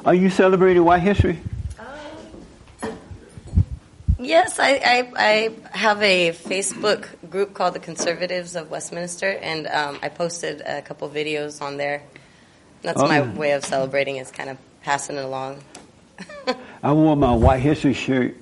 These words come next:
Speaker 1: on the radio and to the gym, and one black guy told me, "Somebody gonna kill you."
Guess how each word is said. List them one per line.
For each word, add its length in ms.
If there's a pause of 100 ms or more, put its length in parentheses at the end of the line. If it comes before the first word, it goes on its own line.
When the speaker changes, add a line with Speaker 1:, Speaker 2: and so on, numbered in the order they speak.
(600)
Speaker 1:
on 180
the 60
radio 460
and 280
to 160
the 80
gym, 360 (880)
and 180
one 180
black 280
guy 180
told 280
me, 100
"Somebody 360
gonna 180
kill 260
you." 200